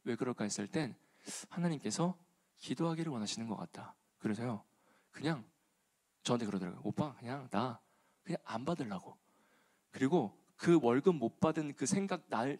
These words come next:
때마다 난 오히려 그 사람들을 기억, 기억하면서 기도할 수 있을 것 같아." 이러면서 자기는 그 사람을 계속해서 기도하겠다고. 이런 고백을 통화를 하면서 이야기를 하는 거예요.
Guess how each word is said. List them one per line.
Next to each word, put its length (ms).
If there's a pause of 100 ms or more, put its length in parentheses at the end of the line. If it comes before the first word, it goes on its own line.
(100)
때마다 400
난 160
오히려 240
그 140
사람들을 340
기억, 280
기억하면서 500
기도할 300
수 80
있을 180
것 80
같아." 320 (880)
이러면서 280
자기는 380 (240)
그 140
사람을 420 (220)
계속해서 380
기도하겠다고. 680 (720)
이런 280
고백을 360
통화를 400
하면서 260
이야기를 400
하는 200
거예요. 220